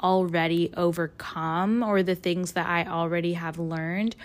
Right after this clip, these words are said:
And this episode is really just gonna be me talking through where I'm at right now and what is on my heart today. Like, what was I journaling about earlier today? Um,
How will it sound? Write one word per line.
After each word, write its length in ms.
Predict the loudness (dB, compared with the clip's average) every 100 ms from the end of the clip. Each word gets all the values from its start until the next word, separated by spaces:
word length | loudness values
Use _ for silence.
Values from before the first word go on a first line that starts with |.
| -20 -20 -20 0
And 300 | 4 4 4
this 320 | 6 4 4
episode 580 | 0 0 -2 0 0 0
is 140 | -2
really 240 | -2 0 0
just 200 | -4 -4
gonna 180 | -2 0
be 140 | 0
me 380 | 0 0 0 -2
talking 560 | -4 -6 -6 -4 -6
through 640 | -6 -6 -2 0 0 0 -4 -8 -20 -20 -20 _ -12
where 260 | -4 0 0
I'm 160 | 2
at 140 | 0 -2
right 180 | -4 -6
now 440 | -6 -6 -6 -6
and 300 | -2 0 0
what 240 | 0 -2 -2 -12 -6
is 480 | -2 0 0 -2 -6 -8
on 200 | -4 -2
my 160 | -2 -2
heart 600 | -4 -6 -4 -4 -6 -10 -20 -20 -14
today. 560 | -6 -6 -4 -4 -4 -4
Like, 240 | -2 -2 0
what 160 | -2
was 140 | 0 0
I 100 | 0
journaling 420 | 0 0 0 -2
about 260 | -2 -4 -6 0
earlier 460 | 2 4 6 4
today? 560 | 2 -2 -2 -4 -6 -8 -12 -20 -20 -16 -4
Um, 880 | 0 2 2 0 0 -2 -4 -6